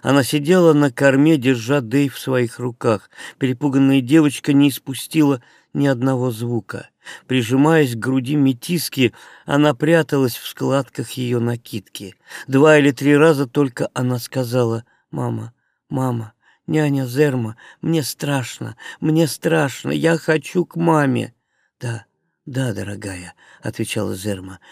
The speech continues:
"мы увидим маму, не бойся ничего, я с тобой". Одновременно госпожа Бюрбинг, обезумевшая от горя, бежала по правому берегу реки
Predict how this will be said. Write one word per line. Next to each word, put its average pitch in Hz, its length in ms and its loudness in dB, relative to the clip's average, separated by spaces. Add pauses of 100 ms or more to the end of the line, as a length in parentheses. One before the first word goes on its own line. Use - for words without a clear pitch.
(160)
"мы 151 160 2
увидим 131 460 0
маму, 98 440 -4 (220)
не 156 160 0
бойся 135 440 -2
ничего, 107 600 -8 (380)
я 151 160 -6
с - 100 -12
тобой". 101 460 -16 (600)
Одновременно 151 760 4
госпожа 139 480 -2
Бюрбинг, 135 680 0 (240)
обезумевшая 139 1080 2
от 123 280 -2
горя, 147 440 4 (320)
бежала 151 600 4
по 131 160 0
правому 151 460 4
берегу 143 440 4
реки 143 520 0